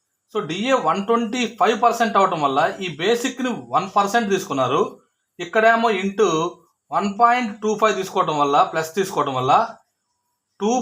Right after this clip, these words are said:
పాయింట్ టూ ఫైవ్ అయింది. టూ పాయింట్ టూ ఫైవ్కి ఫోర్టీన్ పర్సెంట్ ఇంక్రిమెంట్ కలిపి మొత్తం టూ పాయింట్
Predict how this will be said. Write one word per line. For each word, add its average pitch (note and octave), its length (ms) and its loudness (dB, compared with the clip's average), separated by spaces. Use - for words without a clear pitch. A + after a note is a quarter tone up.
పాయింట్ G3+ 360 2
టూ G#3+ 100 2
ఫైవ్ F#3 280 2
అయింది. D3 340 0
టూ A3 160 -2
పాయింట్ C4 260 2
టూ A3+ 80 2
ఫైవ్కి A3 380 2
ఫోర్టీన్ B3+ 540 2
పర్సెంట్ G#3+ 400 0
ఇంక్రిమెంట్ G#3 440 -2
కలిపి E3 400 0
మొత్తం F3+ 340 2
టూ G3+ 100 0
పాయింట్ G3+ 300 2